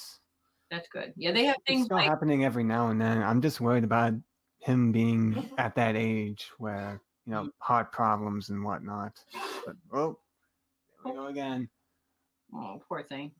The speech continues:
Speaker 2: Yeah, I know. It was a
Speaker 1: Yeah.
Speaker 2: lot worse during the weekend where we couldn't do, do anything but wait till the vet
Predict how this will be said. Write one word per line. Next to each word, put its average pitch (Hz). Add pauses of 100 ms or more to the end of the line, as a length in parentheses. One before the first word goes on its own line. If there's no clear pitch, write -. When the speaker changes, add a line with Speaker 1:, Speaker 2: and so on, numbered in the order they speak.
(360)
Speaker 2:
Yeah, 123 (140)
I 110
know. 107 (520)
It 131
was 151
a 165
Speaker 1:
Yeah. 120
Speaker 2:
lot 139
worse 117
during 120
the 107
weekend 110
where 107
we 113
couldn't 113 (220)
do, 117 (280)
do 131
anything 117
but 101
wait 113
till 113
the 107
vet 110